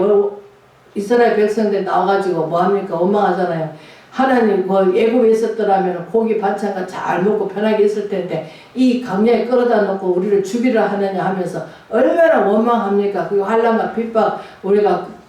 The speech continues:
비방하는 거죠. 그러나 믿음의 눈으로 바라봐야 되는데 믿음의 눈으로 바라보지 않고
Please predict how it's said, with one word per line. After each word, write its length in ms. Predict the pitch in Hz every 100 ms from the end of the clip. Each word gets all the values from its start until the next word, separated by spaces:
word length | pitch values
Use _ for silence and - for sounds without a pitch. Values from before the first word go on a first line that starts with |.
| -
비방하는 580 | 208 226 233 226 220 226
거죠. 560 | 208 185 170 170 - - - - - -
그러나 420 | 247 262 240 214
믿음의 440 | 214 240 302 285 226
눈으로 260 | 226 220
바라봐야 480 | - 202 220 220 214
되는데 640 | 190 180 180 196 - - - -
믿음의 360 | 214 269 254
눈으로 280 | 226 220 214
바라보지 500 | 202 214 220 214 208
않고 420 | 190 190 180 -